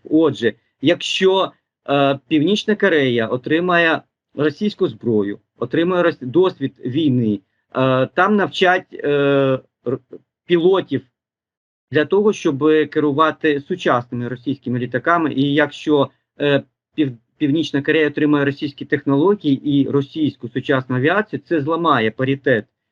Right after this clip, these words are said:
на Корейському півострові, і це може призвести до того, що у разі загострення вже не по-, безпосередньо військовим Сполучених Штатів доведеться брати участь у війні. Тобто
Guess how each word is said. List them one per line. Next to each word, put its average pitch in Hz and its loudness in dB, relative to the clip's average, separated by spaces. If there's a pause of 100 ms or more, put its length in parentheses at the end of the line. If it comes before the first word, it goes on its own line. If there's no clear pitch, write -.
(100)
на 135 2
Корейському 139 -2
півострові, 160 0
і 147 -4
це 151 -2
може 143 0
призвести 135 -2
до 127 -4
того, 196 0
що 139 0 (520)
у 147 2
разі 139 2
загострення 143 0 (300)
вже 170 0
не 170 0
по-, 165 -2
безпосередньо 156 0 (800)
військовим 151 0 (340)
Сполучених 151 -2
Штатів 175 -2
доведеться 147 0
брати 135 0
участь 143 -2
у 139 0
війні. 139 -2
Тобто 131 -2